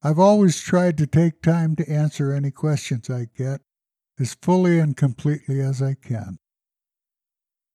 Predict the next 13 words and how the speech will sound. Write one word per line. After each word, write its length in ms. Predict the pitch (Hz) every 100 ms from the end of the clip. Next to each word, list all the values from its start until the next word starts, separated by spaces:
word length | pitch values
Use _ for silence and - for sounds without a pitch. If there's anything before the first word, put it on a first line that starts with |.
| _ _ _ _ _ -
Often 380 | 190 233 214 185
I 120 | 175
go 220 | 151 180
on 220 | 170 170 147
to 120 | 160
explain 540 | - - 170 170 160
to 80 | 147
people 500 | - 156 - 160 147 _ _ _ _
what 240 | 143 170 185
it 160 | 185
is 160 | 190 180
I 160 | 185 180
do, 400 | 170 175 180